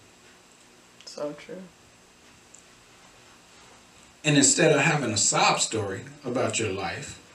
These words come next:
Speaker 2: your story can become a testimony to how you came out of it.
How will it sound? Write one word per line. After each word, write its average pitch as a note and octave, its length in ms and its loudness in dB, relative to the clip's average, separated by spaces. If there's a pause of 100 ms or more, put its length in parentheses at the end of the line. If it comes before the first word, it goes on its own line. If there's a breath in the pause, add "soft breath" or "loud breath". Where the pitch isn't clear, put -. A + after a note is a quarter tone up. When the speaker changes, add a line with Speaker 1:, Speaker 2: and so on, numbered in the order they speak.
(1000)
Speaker 2:
your C3 120 0
story C#3+ 360 4
can A#2+ 240 -2
become A#2+ 600 -4 (1200)
a A2+ 160 -2
testimony G#2 880 -2 (2500)
to - 100 -4
how D#3 160 2
you C3+ 160 0
came B2+ 300 2
out - 220 2
of - 140 -8
it. - 100 -18